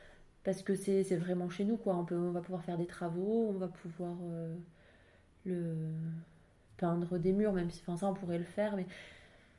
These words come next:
on pourrait le faire en, comme, en tant que locataire, mais, euh, mais j'y arrive pas parce que, parce que j'ai,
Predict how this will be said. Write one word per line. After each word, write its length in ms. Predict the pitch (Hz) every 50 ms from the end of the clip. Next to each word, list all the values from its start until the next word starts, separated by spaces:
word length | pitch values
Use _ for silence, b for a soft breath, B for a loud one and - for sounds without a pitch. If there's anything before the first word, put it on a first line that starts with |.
| B B -
on 40 | 196
pourrait 220 | 190 220 202 214
le 60 | 208 202
faire 220 | 214 220 214 220 214 208
en, 200 | 202 196 190 190
comme, 220 | - 208 202 202 202
en 140 | 196 190 185
tant 160 | 190 202 196
que 60 | 196
locataire, 400 | 202 196 196 202 202 226 262 262 262 226
mais, 220 | 202 190 185 180
euh, 200 | 180 180 175 170
mais 100 | 175 185
j'y 140 | 180 180 185
arrive 260 | 185 175 180 175 -
pas 140 | - 214 247 247
parce 240 | - 180 175 -
que, 480 | - - 175 165 165 165 160 160 156 156 151 151 156 156 156 160 165 - 196 196 190 185 185
parce 160 | - - - - -
que 80 | 170
j'ai, 140 | 165 170 165